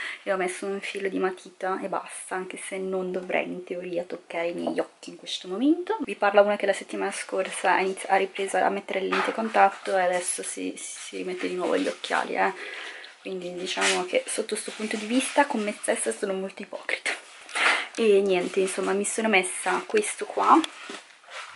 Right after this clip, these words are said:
che è il correttore di Clio ed è, io ho l'undici se non mi sbaglio, questo. E, eh, un filo,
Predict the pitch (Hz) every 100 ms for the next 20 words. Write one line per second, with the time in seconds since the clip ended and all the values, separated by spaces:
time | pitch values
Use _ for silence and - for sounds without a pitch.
0 | - - - - 208 202 208 208 214 196
1 | 196 190 - 196 - 202 202 196 - 196
2 | 196 196 196 202 190 185 190 202 185 190
3 | 185 185 185 - - 190 190 208 185 175
4 | 185 190 196 - - 302 - - - 208
5 | - 220 240 247 190 185 185 - 208 196
6 | - - 247 214 190